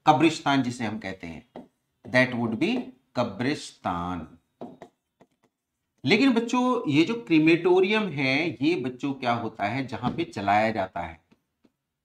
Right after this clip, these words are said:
शमशान, है ना, शमशान घाट। तो शमशान का मतलब है जलाने से, तो क्रीमेटोरियम कहलाता है, place for cremating corpus। कॉर्पस का मीन्स किससे होता है?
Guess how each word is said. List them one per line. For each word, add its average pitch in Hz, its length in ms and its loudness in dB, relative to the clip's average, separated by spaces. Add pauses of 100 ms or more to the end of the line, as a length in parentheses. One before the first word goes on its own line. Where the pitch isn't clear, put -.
(160)
शमशान, - 1300 -4 (1400)
है 147 60 -10
ना, 240 160 -10 (120)
शमशान 113 680 -2
घाट। - 600 -14 (1000)
तो 160 60 -2
शमशान 180 360 4
का 190 80 4
मतलब 190 220 2
है 233 100 0
जलाने 147 460 4
से, 151 100 0
तो 151 140 -2
क्रीमेटोरियम 151 680 4
कहलाता 113 260 0
है, 107 120 -8
place 147 260 0
for 170 240 -4
cremating 131 560 -2
corpus। 104 300 -2
कॉर्पस 156 380 0
का 175 100 -8
मीन्स 175 200 -6
किससे 180 240 -10
होता 190 240 -4
है? 123 340 -2